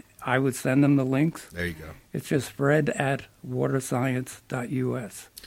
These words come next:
Speaker 2: Fred, F R E D, at Water Science, W A T E R S C I E N C E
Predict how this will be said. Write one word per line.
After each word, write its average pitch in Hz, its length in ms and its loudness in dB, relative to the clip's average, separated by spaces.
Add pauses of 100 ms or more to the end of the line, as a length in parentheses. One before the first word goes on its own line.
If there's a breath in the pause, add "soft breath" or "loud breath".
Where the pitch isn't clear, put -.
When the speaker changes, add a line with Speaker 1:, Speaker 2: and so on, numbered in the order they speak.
(220 loud breath)
Speaker 2:
Fred, 113 480 4
F 110 240 0
R 107 160 4
E 98 180 -4
D, 92 400 -6
at 107 480 2
Water 117 560 4
Science, 101 640 2 (320)
W 104 380 2
A 101 220 2
T 104 380 -6
E 98 140 -4
R 87 460 0
S 107 180 4
C 98 640 4
I 95 420 4
E 95 320 -8 (440 soft breath)
N 123 260 4
C 104 440 4
E 90 380 -4